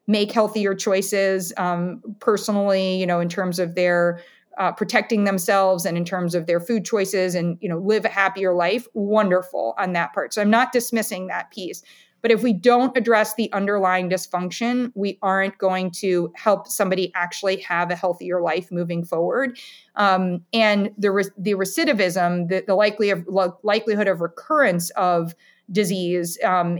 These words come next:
is going to be, and, and of, of weight gain and things like that,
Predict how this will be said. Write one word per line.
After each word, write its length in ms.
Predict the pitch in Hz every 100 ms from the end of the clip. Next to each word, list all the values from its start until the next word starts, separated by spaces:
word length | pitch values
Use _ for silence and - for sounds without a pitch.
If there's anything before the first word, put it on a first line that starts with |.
| -
is 200 | 196 170
going 300 | 190 185 175
to 100 | 175
be, 420 | 185 180 170 170
and, 160 | 190 190
and 180 | 208 185
of, 240 | 180 165 170
of 160 | 180 175
weight 260 | 190 185
gain 300 | 180 170 170
and 100 | 175
things 220 | 175 175
like 180 | 175 170
that, 320 | 185 175 165